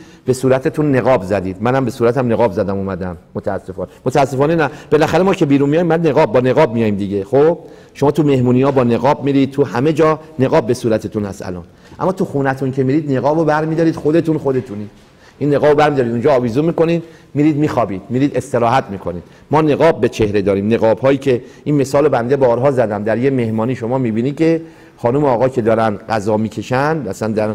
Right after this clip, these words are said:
خانم با آقا که صحبت می‌کنه، "عزیزم چی می‌خوری؟ از این میل می‌کنی برات بذارم جلو بقیه." اما اینا وقتی که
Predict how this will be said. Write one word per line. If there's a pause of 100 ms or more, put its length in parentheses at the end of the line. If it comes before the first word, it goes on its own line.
(380)
خانم
با
آقا
که
صحبت
می‌کنه،
"عزیزم
چی
می‌خوری؟
از
این
میل
می‌کنی
برات
بذارم (220)
جلو
بقیه." (340)
اما
اینا
وقتی
که